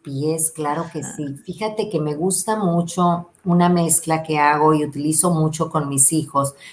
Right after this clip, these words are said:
Speaker 1: para reforzarles el sistema inmune, más ahora que estamos pasando por todo esto.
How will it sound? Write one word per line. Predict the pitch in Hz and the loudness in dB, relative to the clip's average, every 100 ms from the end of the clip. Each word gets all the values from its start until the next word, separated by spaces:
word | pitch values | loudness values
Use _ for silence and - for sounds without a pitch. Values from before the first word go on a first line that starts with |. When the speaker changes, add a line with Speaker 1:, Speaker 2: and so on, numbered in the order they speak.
| _ | _
Speaker 1:
para | - 170 | 4 4
reforzarles | 160 156 165 156 - 175 190 185 | 6 2 4 4 6 4 4 4
el | 170 | 4
sistema | - 131 - 147 | 4 2 0 0
inmune, | 160 151 127 123 113 | 0 0 0 -2 -6
más | 170 175 190 - | 2 4 6 6
ahora | 202 190 170 170 | 8 8 8 6
que | 170 | 2
estamos | 151 156 156 170 | -2 -2 0 -2
pasando | - 139 147 147 147 156 | 0 0 0 -2 -4 -6
por | 151 139 135 | -4 -4 -2
todo | 143 143 143 | -2 0 0
esto. | 131 107 - - | -2 -4 -8 -12